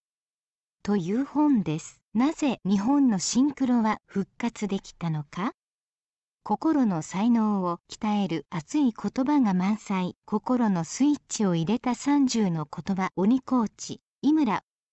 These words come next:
雅代さんの教え方はすごい。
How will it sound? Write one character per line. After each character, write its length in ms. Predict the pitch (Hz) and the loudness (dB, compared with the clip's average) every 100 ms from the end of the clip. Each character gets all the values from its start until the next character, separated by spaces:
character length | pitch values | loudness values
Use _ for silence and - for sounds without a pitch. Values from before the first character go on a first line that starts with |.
| _ _ _ _ _ - | _ _ _ _ _ -6
雅 120 | 190 | -6
代 320 | - 233 262 | -2 2 2
さ 220 | 262 247 240 | 2 2 4
ん 120 | 226 | 4
の 180 | 220 - _ _ - | 2 -2 _ _ -6
教 60 | 170 - | -4 0
え 180 | 294 302 | 0 0
方 320 | - 285 262 | -2 -2 0
は 160 | 226 208 | 0 -2
す 220 | - - | -6 -6
ご 200 | 170 254 | 0 2
い。 200 | 277 151 | 2 0